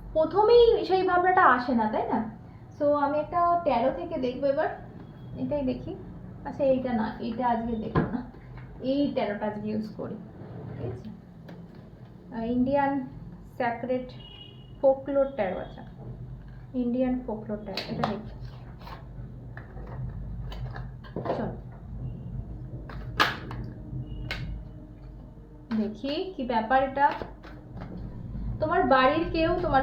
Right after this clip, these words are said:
পূর্বপুরুষ বা, বা তোমার বয়োজ্যেষ্ঠ কেউ, মানে তোমার বাম, মানে ওপরে যে আছে আর কি, ওপরে কেউ তোমার সাথে,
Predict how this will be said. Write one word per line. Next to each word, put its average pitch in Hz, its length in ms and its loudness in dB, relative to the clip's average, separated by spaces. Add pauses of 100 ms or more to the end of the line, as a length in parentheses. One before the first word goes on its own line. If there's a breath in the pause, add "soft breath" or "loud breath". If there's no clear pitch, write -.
পূর্বপুরুষ 330 760 0 (100)
বা, 262 500 8 (1400)
বা 330 160 2
তোমার 403 180 10
বয়োজ্যেষ্ঠ 294 640 8
কেউ, 311 460 2 (160)
মানে 254 140 2
তোমার 320 200 2
বাম, 220 440 2
মানে 233 400 0 (120)
ওপরে 302 460 0
যে 285 220 2
আছে 220 340 2
আর 214 60 0 (100)
কি, - 80 -10
ওপরে 226 380 -4
কেউ 226 320 -4 (680 loud breath)
তোমার 339 360 6
সাথে, 349 760 2